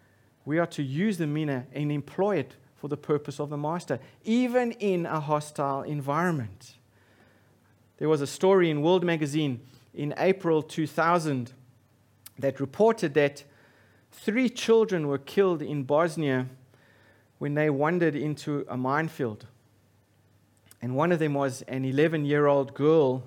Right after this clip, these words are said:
who called for help for hours before she died. But no one would go into the minefield to help her. And as a result, she ended up wandering and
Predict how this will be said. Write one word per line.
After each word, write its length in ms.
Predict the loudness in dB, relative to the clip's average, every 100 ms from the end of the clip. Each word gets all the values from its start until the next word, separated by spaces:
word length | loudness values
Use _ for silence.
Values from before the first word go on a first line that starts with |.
| -16 _ _ _ _ _ _ _ _ -10
who 120 | -8
called 340 | 2 4 6
for 320 | 4 -2 -2 -10 -20 _ _
help 360 | -10 0 2 2
for 260 | -2 -2 2
hours 760 | 4 6 8 8 6 2 -8 -16 -20 _ _ _ _ -6
before 340 | -2 0 0
she 180 | -2 -2
died. 400 | 0 0 -6 -14 -20 _ _ _ _ _ _ _ _ _ _ _ -10
But 140 | -6
no 260 | 0 4 4
one 280 | 4 2 0
would 160 | 0
go 440 | 2 4 4 2 -2 -12 _ _ _ _ -10
into 280 | -10 -6 -6
the 80 | -4
minefield 720 | -2 -2 -4 -4 -4 -4 -8 -20 _ _ _
to 120 | -12 -6
help 300 | -4 -4 -6
her. 200 | -10 -12 _ _ _ _ _ _ -12
And 100 | -12
as 120 | -8
a 60 |
result, 380 | -8 0 0 0
she 120 | -2 -6
ended 200 | -4 -4
up 100 | -4
wandering 500 | -4 -4 -4 -4 -4
and 160 | -8